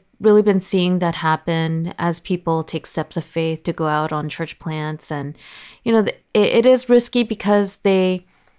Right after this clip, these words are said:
have to talk to their parents. They, you know, have to talk to their work. They're, you know, there's potential that they may not be able to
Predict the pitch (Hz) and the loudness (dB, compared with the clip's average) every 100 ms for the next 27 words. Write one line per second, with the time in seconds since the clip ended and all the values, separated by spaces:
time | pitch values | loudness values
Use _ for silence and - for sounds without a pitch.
0 | _ _ - 226 233 233 202 156 151 165 | _ _ -6 -2 0 0 0 -2 -2 -6
1 | 143 - 190 185 180 180 180 175 - - | -6 -2 2 2 2 0 -4 -6 -10 -4
2 | 165 160 156 156 156 - _ - 175 165 | -2 0 -2 -4 -8 -12 _ -8 -4 -2
3 | 156 - - 156 - 160 165 180 220 214 | -4 -8 -12 -12 -8 -4 -4 0 2 4
4 | 208 208 - - - - _ - 180 170 | 4 2 -6 -20 -20 -20 _ -2 0 2
5 | 170 165 165 - - 175 170 175 156 - | 0 0 -2 -6 -6 -4 0 0 -2 -8
6 | 175 175 165 160 170 165 165 160 185 196 | -10 -6 -6 -4 -2 -2 -2 -4 -2 0
7 | 196 208 202 208 202 208 - 190 185 185 | 2 2 2 0 0 -2 0 0 2 2
8 | 185 | 0